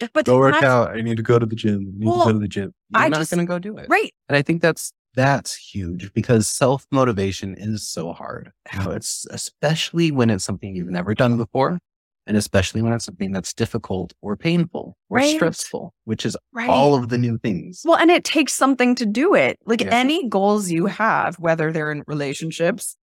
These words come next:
Speaker 1: fitness, about money,
Speaker 2: Yeah.
Speaker 1: or personal self-care. So we've talked about a lot.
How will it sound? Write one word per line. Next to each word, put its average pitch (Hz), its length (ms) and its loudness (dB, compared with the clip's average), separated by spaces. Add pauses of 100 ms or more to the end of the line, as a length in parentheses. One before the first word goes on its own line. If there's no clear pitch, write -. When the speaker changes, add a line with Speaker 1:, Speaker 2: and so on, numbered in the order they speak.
(240)
Speaker 1:
fitness, 180 760 -2
about 180 300 2
money, 180 640 2 (260)
Speaker 2:
Yeah. 104 120 -14
Speaker 1:
or 294 180 6
personal 285 840 0
self-care. 226 760 2
So 226 400 4 (220)
we've 240 220 6
talked 254 260 2
about 247 200 4
a 269 40 4
lot. 180 360 4